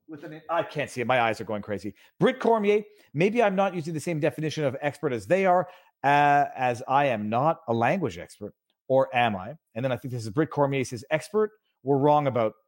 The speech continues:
housing market in two thousand eight, Hillary in two thousand sixteen, virus origin, mask, vaccine doses, number of boosters needed, Hunter Biden's laptop,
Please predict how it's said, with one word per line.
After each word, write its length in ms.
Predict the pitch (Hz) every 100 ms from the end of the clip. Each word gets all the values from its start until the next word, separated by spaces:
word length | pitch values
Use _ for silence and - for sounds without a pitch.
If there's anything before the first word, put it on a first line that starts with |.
| -
housing 300 | 139 143 175
market 280 | 170 160 180
in 40 |
two 140 | 165
thousand 280 | 156 139 127
eight, 120 | 113 - _ _
Hillary 280 | 143 175 185
in 60 | 180
two 160 | 151
thousand 300 | 151 151 139
sixteen, 420 | 127 131 - 98 82 _ _ 107
virus 420 | 139 165 185 156
origin, 300 | 127 92 82 _ 117
mask, 400 | 151 135 - - _
vaccine 340 | 120 117 165 160
doses, 380 | 170 160 90
number 220 | 95 127 147
of 100 | 123
boosters 260 | 143 -
needed, 240 | 165 131 101
Hunter 200 | 139 143
Biden's 240 | 160 139
laptop, 420 | 160 156 170 151